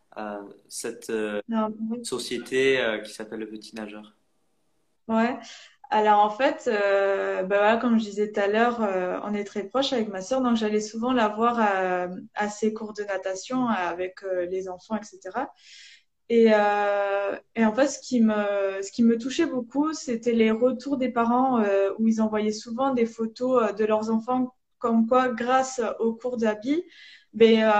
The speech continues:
Speaker 2: ils, leurs enfants pouvaient enfin courir dans les vagues, ils se sentaient plus en confiance, euh, des choses comme ça.
Speaker 1: Mhm.
Speaker 2: Et quand je voyais ça, pff,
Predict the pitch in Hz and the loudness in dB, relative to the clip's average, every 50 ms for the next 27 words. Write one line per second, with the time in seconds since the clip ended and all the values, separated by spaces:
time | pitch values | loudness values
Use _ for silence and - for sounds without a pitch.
0 | 208 - - 233 226 220 214 214 - - _ - 220 220 214 214 226 220 226 - | 2 2 0 2 2 2 0 -2 -6 -10 _ 0 2 2 2 0 -2 -2 0 0
1 | 269 269 254 240 233 226 226 220 220 220 220 254 254 254 247 247 247 226 220 208 | 0 0 -2 0 0 0 0 2 0 -2 0 0 -2 -2 0 0 -2 -2 -2 -2
2 | 214 208 208 196 196 196 214 240 254 254 254 254 254 247 247 247 247 226 226 202 | -4 -4 -2 -4 -4 0 2 4 4 6 6 4 4 4 2 2 2 2 2 0
3 | 196 - - - - - _ _ - 220 220 - 233 226 226 214 220 - - 226 | 0 -4 -10 -20 -20 -20 _ _ -8 -8 -6 -2 -2 -2 -2 -2 -6 -8 -8 -6
4 | - 240 233 226 - 220 220 - - - 269 262 262 262 254 254 254 247 - - | -2 -2 -2 0 -2 -4 -4 -6 -6 -4 -2 0 0 2 2 2 0 0 -2 -4
5 | - 208 202 190 190 196 190 - 220 220 220 220 214 - - 214 214 214 - 254 | -6 -4 -4 -4 -4 -6 -6 -6 -6 -6 -6 -6 -10 -10 -10 -10 -8 -4 -2 -2
6 | 269 277 269 214 196 196 190 - _ _ _ _ - 208 220 208 208 208 208 208 | -2 -2 -2 -8 -16 -20 -20 -20 _ _ _ _ 2 4 6 6 6 4 2 -2
7 | 233 233 226 226 214 226 220 220 220 214 - - 302 285 269 233 226 226 | -2 -2 -2 0 2 2 4 4 2 0 0 2 4 4 4 4 2 0